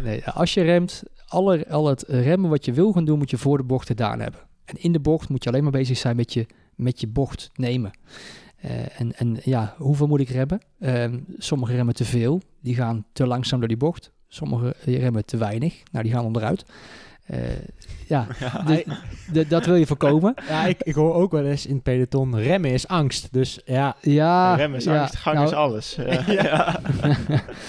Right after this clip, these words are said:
Speaker 1: Remmen is, ja, remmen is inderdaad, eh, eh, je moet niet te veel je rem aanraken. Nee, kijk, ehm, ehm, in mijn, in mijn nieuwelingentijd, juniorentijd, heb ik heel veel op de wielerbaan gereden. Eh,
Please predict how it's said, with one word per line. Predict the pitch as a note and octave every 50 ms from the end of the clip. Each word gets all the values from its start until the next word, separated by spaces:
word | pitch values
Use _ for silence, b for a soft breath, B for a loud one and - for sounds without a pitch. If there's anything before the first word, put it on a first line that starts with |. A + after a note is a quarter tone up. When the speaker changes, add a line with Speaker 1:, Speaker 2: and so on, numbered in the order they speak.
| A3+ A#3+ F3+ B B -
Speaker 1:
Remmen | D3 D#3 E3 D3+ - -
is, | D#3 C3 C3+
ja, | C3 C#3+ C3+ A#2+ A2+
remmen | B2 C3 D3 D#3 E3 E3
is | D3+ - -
inderdaad, | D#3 C#3 C3+ C3 - - C3+ -
eh, | - B2+ B2+
eh, | B2 - - - - - - - - - - F#3 C#3+ C#3
je | D3
moet | D#3+ F3+
niet | G3 F#3+
te | - D#3
veel | C#3 D3
je | C#3 C3+
rem | C3 C#3 C#3 C3+ B2+
aanraken. | A#2+ A#2 A#2 A#2+ A#2 - - - A#2+
Nee, | A2 G#2+ A#2 A#2+
kijk, | - B2+ C3 -
ehm, | - D3+ C#3 C3 B2+ B2+ B2+ C3 C3+ C#3 - C#3+ - -
ehm, | C#3 B2+ B2 B2 B2 B2 A#2+ A#2 A2 G2+ - - _
in | - C#3+ C#3
mijn, | C#3 C#3 C#3+ C#3+
in | - C#3 C#3
mijn | C3+ C3 B2+ B2 B2+ B2+ B2+ B2+ -
nieuwelingentijd, | B2+ C3 D3 D3 C#3+ C3+ C3+ C3+ B2+ - C3+ A#2+ A#2 -
juniorentijd, | C#3 C#3 C#3+ C3+ B2+ C3 B2+ - B2+ A#2+ -
heb | - A#2
ik | B2 -
heel | B2 C#3 D#3+
veel | D3+ C3+
op | B2+ -
de | B2
wielerbaan | C3 D3 D3+ C3 C3+ C3 C3+ A2+
gereden. | A2+ B2 B2 A#2 B2 B2 B2+ B B B B B B B B B B B B
Eh, | -